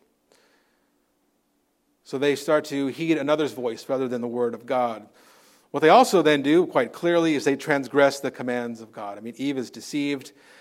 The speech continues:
uh, and then Eve and then Adam both eat. Adam is not off the hook. Really bizarre that as you're reading that, you're thinking it's all Eve's fault, and then you find out Adam's sitting right there next to her the whole time,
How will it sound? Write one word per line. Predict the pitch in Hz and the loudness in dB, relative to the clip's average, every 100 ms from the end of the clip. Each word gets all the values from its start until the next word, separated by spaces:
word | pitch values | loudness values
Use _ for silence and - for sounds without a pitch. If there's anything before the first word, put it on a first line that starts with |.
| - - | -18 -14
uh, | 113 | -10
and | 123 123 | -8 -6
then | 127 123 117 - | -6 -6 -8 -10
Eve | 139 139 123 | -6 -6 -6
and | 120 117 | -10 -10
then | 117 120 | -10 -10
Adam | 113 117 113 113 - | -10 -8 -10 -14 -14
both | 110 110 - | -12 -12 -12
eat. | 165 180 175 | -6 -4 -2
Adam | 139 156 139 | 2 2 2
is | 113 | -2
not | 151 175 | -4 -2
off | 156 151 | -2 -4
the | - 131 | -6 -4
hook. | 151 156 - _ _ | -4 -4 -14 _ _
Really | 165 214 | 2 4
bizarre | 170 151 156 160 | 4 6 8 8
that | 156 147 | 6 2
as | 131 | 0
you're | 135 | -2
reading | 135 160 156 | -2 -2 -2
that, | 156 143 | -2 -2
you're | 135 | -6
thinking | 147 139 | -6 -4
it's | 131 117 | -6 -6
all | 147 143 143 | -2 -2 -4
Eve's | 139 - | -8 -8
fault, | 139 147 143 | -4 -2 -2
and | 123 123 | -6 -8
then | 123 120 117 _ _ - | -8 -10 -16 _ _ -14
you | |
find | - 156 143 | -4 -2 0
out | 143 | 0
Adam's | 131 135 135 | 0 0 -4
sitting | - 139 | -8 -6
right | 127 135 | -4 -4
there | 135 127 | -4 -6
next | 131 - | -8 -10
to | 139 | -8
her | 135 | -6
the | 120 | -4
whole | 123 127 | -6 -4
time, | 131 127 | -6 -6